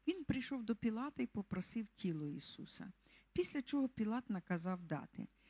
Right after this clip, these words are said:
Взявши тіло, Йосип обгорнув його чистим полотном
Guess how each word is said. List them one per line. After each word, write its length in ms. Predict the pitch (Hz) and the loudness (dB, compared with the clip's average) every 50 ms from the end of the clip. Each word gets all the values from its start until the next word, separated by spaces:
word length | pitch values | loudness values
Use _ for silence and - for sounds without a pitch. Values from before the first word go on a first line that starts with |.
| - - - _ | -20 -20 -2 _
Взявши 400 | - 202 - 392 392 - - 262 | 2 2 2 0 0 2 2 2
тіло, 360 | 240 - - 294 311 294 254 226 | 0 2 2 2 4 4 4 4
Йосип 460 | 202 220 277 269 - - 226 - - | 4 4 2 2 2 0 0 -2 -2
обгорнув 540 | 196 185 180 175 196 190 196 196 190 185 196 | 0 0 2 2 2 4 4 2 2 2 0
його 260 | 185 170 165 180 175 | -2 -2 -2 -2 -2
чистим 500 | - - 208 190 180 - - - - 165 | 0 0 0 0 0 -2 -2 -6 -10 -8
полотном 640 | - - 165 160 175 185 - - 233 254 269 277 | -6 -4 -4 -2 -4 -4 -2 0 0 0 0 -2